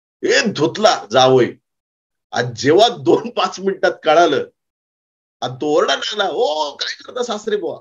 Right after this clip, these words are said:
"अरे रे रे, मला वाटलं काय कुत्रं बित्रं शिरलं काय, तुम्हाला पुरत नव्हतं ना रात्री चादर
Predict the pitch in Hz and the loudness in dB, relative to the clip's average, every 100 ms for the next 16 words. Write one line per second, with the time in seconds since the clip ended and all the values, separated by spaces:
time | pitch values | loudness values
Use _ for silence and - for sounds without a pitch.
0 | - 131 160 143 113 113 110 120 151 175 | -16 -14 -8 -6 -6 -8 -6 -4 0 0
1 | 165 160 165 165 139 151 175 160 - 120 | 0 -2 -4 -4 -4 0 0 0 -4 -4
2 | 151 143 143 139 139 143 160 147 156 160 | -4 -2 -4 -2 -4 -2 -4 -4 -6 -2
3 | 165 214 226 214 180 190 233 196 190 185 | 2 4 4 0 0 -2 0 0 -2 -4
4 | 160 139 139 143 160 151 131 110 | -4 -4 -2 4 6 6 2 -2